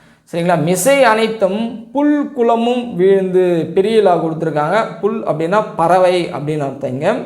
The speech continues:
அதாவது அந்த பறவை கூட்டங்கள் மேல அந்த குருதி பட்டு அந்த பறவை இனங்களும் வந்து சிவந்திருக்கான். அப்போ சேந்தன், சேந்தன, சிவந்தன அப்படின்ற இந்த பொருள்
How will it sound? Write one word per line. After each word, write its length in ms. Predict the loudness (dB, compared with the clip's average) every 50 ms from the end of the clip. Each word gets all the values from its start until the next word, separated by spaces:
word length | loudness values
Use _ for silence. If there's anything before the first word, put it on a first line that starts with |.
| -12 -16 -18 -20 -20 -20 -20 -12 _
அதாவது 500 | 2 2 4 4 6 4 4 4 4 2
அந்த 200 | 0 0 -2 -4
பறவை 440 | -2 0 2 4 4 4 4 4
கூட்டங்கள் 420 | 2 0 0 0 0 0 0 0 0
மேல 360 | -2 -2 -2 0 0 0 0
அந்த 280 | 0 0 -2 -2 -4 -4
குருதி 440 | -2 -2 -2 0 0 0 -2 -4
பட்டு 560 | -2 -2 -2 -4 -2 0 0 2 2 2 0 -4 -8
அந்த 260 | -8 -6 -4 -4 -4
பறவை 400 | -2 0 2 4 6 6 6 6
இனங்களும் 400 | 4 2 0 0 0 0 2 0
வந்து 200 | 0 0 -2 -4 -4 -6
சிவந்திருக்கான். 540 | -6 -4 -4 -4 -6 -6 -8 -10 -14 -14 -14
அப்போ 540 | -16 -12 -6 -2 0 2 2 2 2 2 0 -4 -4
சேந்தன், 760 | -4 0 0 0 0 0 -2 2 2 2 2 2 -2 -6 -10 -14 -18 -20 -20 -20 -20 _ _ -2
சேந்தன, 540 | 2 2 2 2 4 2 2 2 2 0 -2 -2 -2 -2
சிவந்தன 520 | 0 2 2 2 2 2 2 2 4 4 2 0 0 -2 -4 -6 -8 -6
அப்படின்ற 400 | -4 -2 -2 -2 0 0 0 0
இந்த 240 | -2 -2 -4 -4
பொருள் 380 | -4 0 2 4 4 4 4